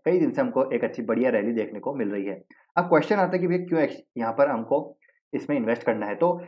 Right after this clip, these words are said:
सिर्फ एक ही दोस्तों aspect आपके सामने यहाँ पर मैं रखूंगा, और इसका पूरा डिटेल्ड एनालिसिस मैं कर चुका हूँ already।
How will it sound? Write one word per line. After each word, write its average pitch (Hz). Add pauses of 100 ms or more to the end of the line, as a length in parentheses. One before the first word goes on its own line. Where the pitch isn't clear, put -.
(180)
सिर्फ 214
एक 170
ही 202
दोस्तों 175
aspect 160
आपके 156
सामने 151
यहाँ 117
पर 131
मैं 139
रखूंगा, 113
और 107
इसका 180
पूरा 190 (340)
डिटेल्ड 180
एनालिसिस 143
मैं 160
कर 143
चुका 143
हूँ 151
already। 139